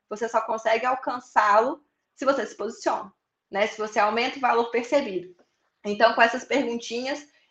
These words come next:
eu acho que já é um excelente começo. É, e pra profissionalizar o marketing, é, é inevitável, assim, você precisa contratar uma assessoria especializada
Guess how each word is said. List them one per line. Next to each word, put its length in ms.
eu 100
acho 300
que 100
já 180
é 140
um 240
excelente 640
começo. 560
É, 460
e 160
pra 240
profissionalizar 920
o 40
marketing, 540
é, 420
é 80
inevitável, 720
assim, 200
você 200
precisa 640
contratar 640
uma 100
assessoria 800
especializada 720